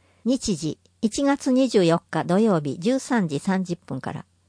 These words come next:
場所、播磨町健康生き生きセンター大会議室。参加対象者、どなたでも参加できます。内容、講演、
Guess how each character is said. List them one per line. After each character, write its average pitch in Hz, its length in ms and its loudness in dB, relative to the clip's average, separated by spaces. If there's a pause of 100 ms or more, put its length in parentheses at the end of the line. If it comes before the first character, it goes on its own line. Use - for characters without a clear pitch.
(440)
場 196 160 0
所、 196 260 -2 (160)
播 247 180 0
磨 269 140 2
町 165 400 2
健 262 260 0
康 240 220 4
生 220 100 2
き 233 180 -2
生 220 40 -4
き 214 100 -8
セ 202 200 -2
ン 170 80 -4
タ 147 360 -2
ー - 40 -12
大 208 240 2
会 202 260 -2
議 180 140 -2
室。 - 340 -12 (560)
参 269 220 0
加 247 160 2
対 226 240 0
象 196 220 0
者、 - 280 -4 (240)
ど 208 160 2
な 269 140 2
た 170 160 0
で 180 100 2
も 175 120 -2
参 165 200 -4
加 170 140 -4
で 156 100 -2
き - 140 -8
ま 135 160 -4
す。 - 240 -20 (600)
内 226 320 2
容、 196 340 4 (360)
講 254 280 4
演、 220 260 2